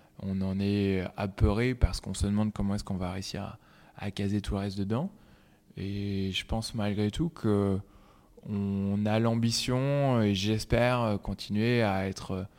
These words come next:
aussi, euh, fougueux, euh, et utile, euh, dans, dans mon travail. Ce fameux équilibre vie privée, vie, vie pro,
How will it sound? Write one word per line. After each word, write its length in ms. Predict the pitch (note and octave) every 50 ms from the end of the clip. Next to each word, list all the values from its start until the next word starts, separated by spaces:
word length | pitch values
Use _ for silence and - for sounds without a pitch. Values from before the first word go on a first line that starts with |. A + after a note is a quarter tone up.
| - - - - _ - _ -
aussi, 480 | - G2+ F#2+ G2 - - - A2+ A2+
euh, 140 | G#2 F#2 F2+
fougueux, 480 | F2 - - - - A2+ G#2+ G#2+ A2+ A#2
euh, 640 | A#2+ B2+ C3 C3 B2 A2+ G#2 F#2+ F#2 F2+ F2+ F2+
et 280 | F#2 F#2 F#2+ F#2+ F#2+ F#2+
utile, 460 | G2 G2+ G#2 - - - C3 B2 A#2+ A2
euh, 300 | G2 F#2+ F#2 F2+ F#2 F#2
dans, 380 | G2+ G2 F#2+ G2 G2 G2 G2
dans 120 | G#2 G#2 G#2
mon 140 | G#2+ A2
travail. 480 | A2 - - A2 A2 A#2+ C3 C3 A#2+ - - - - - - - - - - - -
Ce 280 | - - - - C3+ B2
fameux 340 | - - C#3 C#3 C#3+ B2+ C3+
équilibre 540 | C3+ - - C3 C3 C3 C3+ B2 A2+ A#2
vie 200 | A2+ G#2+ G#2+ A2+
privée, 380 | A2 - - A2+ A2 A2 A#2 A#2+
vie, 400 | A2 G#2 G#2 G2+ G2+ G2 G2 G2
vie 180 | F#2+ G2+ G#2 G2+
pro, 320 | - - - D#3 F3 E3+